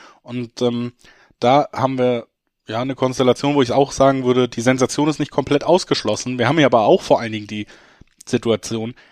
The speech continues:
dass Borussia Mönchengladbach als Favorit, als Mannschaft, die mir in dieser Saison dann doch ganz ordentlich gefällt und die natürlich auch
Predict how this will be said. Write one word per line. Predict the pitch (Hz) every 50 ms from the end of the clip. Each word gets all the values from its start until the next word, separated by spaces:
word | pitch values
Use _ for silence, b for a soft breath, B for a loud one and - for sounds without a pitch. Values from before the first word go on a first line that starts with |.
| b b b
dass | - 117 -
Borussia | - 139 131 151 147 - 147
Mönchengladbach | 120 120 104 - 117 104 123 151 - _ - - 101 - -
als | - - 123 123 - -
Favorit, | - - 117 110 117 104 135 - 170 170 - - - _ _
als | - 123 123 - -
Mannschaft, | 123 123 131 - - 131 113 - _ B B B B B B B B B _ - -
die | 127 123 113 107 _ _ _ _ _ _ _ _ -
mir | 127 127 123
in | 120 120
dieser | 117 127 127 135 139
Saison | 113 113 110 123 120 117
dann | 120 117 107
doch | 131 127 -
ganz | - 123 113 - -
ordentlich | - 135 143 147 151 135 123 120 -
gefällt | - - - - 156 170 151 143 -
und | 127 117 113 -
die | 120
natürlich | 113 113 107 - - 117 113 123 117
auch | 120 120 117 - - -